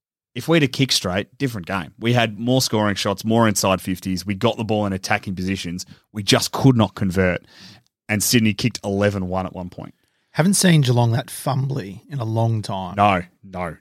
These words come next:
Speaker 1: Probably not since, I reckon, we got rolled by Richmond in that qualifying final on their f-, way to their first flag.
Speaker 2: Yeah.
Speaker 1: Um, we looked, yeah, real, and Chris Scott even said,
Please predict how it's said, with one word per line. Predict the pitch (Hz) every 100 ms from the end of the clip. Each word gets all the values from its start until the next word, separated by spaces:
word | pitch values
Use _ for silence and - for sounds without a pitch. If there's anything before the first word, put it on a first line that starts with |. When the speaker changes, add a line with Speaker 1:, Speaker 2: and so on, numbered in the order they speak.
| -
Speaker 1:
Probably | - 135 160
not | 151
since, | - 131 120 107 - - _
I | 104
reckon, | 107 104 107
we |
got | 104
rolled | 98 101 101 101
by | 98
Richmond | 90 92 92 104
in | 92
that | 90 -
qualifying | - 95 90 - 90
final | - 92 90 90 82 _ -
on | 95
their | 90
f-, | - 90
way | 90
to |
their | 87 82
first | - 82 -
flag. | - 65 67 - -
Speaker 2:
Yeah. | 87 - _ _ _ -
Speaker 1:
Um, | 92 92 92
we | 117 131
looked, | 131 -
yeah, | 104 98
real, | 107 117
and | 120 120 -
Chris | - 175
Scott | 156 131
even | 104
said, | - 113 98